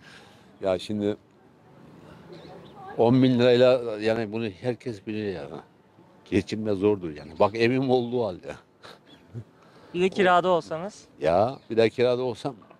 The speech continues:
Speaker 1: Senelerden beri hep aynı ya. Yirmi senedir emekliyim ben. Bak evim olduğu halde yani ben sana anlamam. On bin lira maaşım var. Bak, yedi bin beş yüz lira alıyordum, on bin lira oldu. Bakalım daha ne olacak?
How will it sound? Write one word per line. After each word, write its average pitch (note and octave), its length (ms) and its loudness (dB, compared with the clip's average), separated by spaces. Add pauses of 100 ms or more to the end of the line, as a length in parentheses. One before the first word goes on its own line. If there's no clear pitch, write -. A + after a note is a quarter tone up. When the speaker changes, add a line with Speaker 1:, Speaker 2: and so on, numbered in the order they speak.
(760)
Speaker 1:
Senelerden G2+ 840 2
beri F#2 160 0
hep F2 120 -4
aynı F2+ 220 -2
ya. D#2+ 140 -6
Yirmi G2 320 -4
senedir F2 420 -6
emekliyim F2 540 -8
ben. D2+ 100 -16 (2000)
Bak G2+ 220 2
evim A2+ 300 6
olduğu G#2+ 300 4
halde F#2+ 360 -4 (540)
yani F2+ 260 -10 (640)
ben G2 140 2
sana G2 260 -2
anlamam. F2+ 280 -4
On A#2+ 260 4
bin G2 120 -6
lira G2 160 0
maaşım F2+ 420 -8
var. C#2+ 140 -18
Bak, D2 100 -10
yedi A2+ 300 2
bin A2+ 180 -2
beş A2 240 2
yüz F#2 100 -8
lira F2 100 -2
alıyordum, E2+ 340 -4
on F2 200 -6
bin E2 160 -8
lira D#2+ 140 -6
oldu. C#2+ 220 -8
Bakalım E2+ 460 -2
daha E2+ 160 2
ne E2+ 80 -6
olacak? D2+ 360 -10